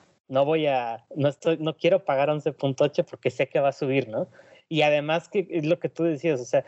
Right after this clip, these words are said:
a mí lo que me detiene, por ejemplo, es, es eso. No, no veo marcadores tan, tan holgados, ¿no? Para Chelsea. ¿Que tienen la capacidad? Sí. Por el equipo como están, la motivación sí la tienen, ¿eh? Para poderle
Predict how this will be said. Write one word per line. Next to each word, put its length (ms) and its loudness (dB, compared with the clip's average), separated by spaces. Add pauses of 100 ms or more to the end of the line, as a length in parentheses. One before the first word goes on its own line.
(560)
a 80 0
mí 100 4
lo 140 0
que 140 -2
me 100 0
detiene, 420 0
por 160 -2
ejemplo, 380 -2
es, 160 -8
es 180 -4
eso. 280 -2 (260)
No, 240 2
no 240 0
veo 260 4
marcadores 800 -2 (280)
tan, 360 0
tan 240 0
holgados, 420 2
¿no? 160 -14
Para 240 0
Chelsea. 380 -4 (280)
¿Que 120 0
tienen 320 -2
la 100 0
capacidad? 640 0
Sí. 400 -4 (320)
Por 160 2
el 120 -2
equipo 320 -6
como 280 -2
están, 400 0 (260)
la 120 2
motivación 580 0
sí 200 -2
la 120 2
tienen, 360 -2
¿eh? 60 2
Para 280 0
poderle 540 0